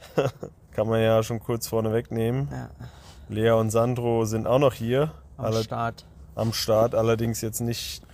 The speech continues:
Speaker 1: mit in der Folge heute, weil wir schon im Zelt liegen und die beiden in ihrem Zelt liegen. Und was genau die letzten Tage so passiert ist, was morgen ansteht und alles drumherum,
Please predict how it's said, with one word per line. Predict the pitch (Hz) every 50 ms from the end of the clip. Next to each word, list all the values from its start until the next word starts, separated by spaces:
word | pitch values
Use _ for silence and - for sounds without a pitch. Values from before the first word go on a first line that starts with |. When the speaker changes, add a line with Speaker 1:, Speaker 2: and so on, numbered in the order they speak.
| - - -
Speaker 1:
mit | - 131 147 -
in | 151 147
der | 143 143 127
Folge | - 156 143 151 156 143 143 127
heute, | 123 127 131 127 - 147 147 160 165 165 156 - - - 131 -
weil | - 107 107 110 110
wir | 113 110 107
schon | - 120 113
im | 110 104 104
Zelt | - - 120 123 131 - -
liegen | 110 113 113 113 127 135 135 131
und | - - 107 107 101 -
die | 104
beiden | 98 101 101 104 104 104
in | 104 101 -
ihrem | 110 120 120 117
Zelt | - - 101 98 95 78
liegen. | 92 95 98 107 131 151 165 - - - - - - - - - - -
Und | - 123
was | 123 139 143 - -
genau | - 143 139 139 139 143 143 147 147
die | 139 131 135
letzten | 139 143 135 - - 143
Tage | 135 135 131 139 143 143
so | 135 143 135
passiert | - 139 123 123 139 147 143 156
ist, | 160 160 160 - - - - - - - - - - -
was | - 117 113 -
morgen | - 120 117 117 120 120 120 120
ansteht | - 120 127 131 - - 131 127 127 127 131 127 - - - - - - - - -
und | - 117 110 107 107 107 107 107 104 - - - -
alles | 110 110 117 110 - -
drumherum, | - 113 113 110 110 107 113 120 131 139 135 131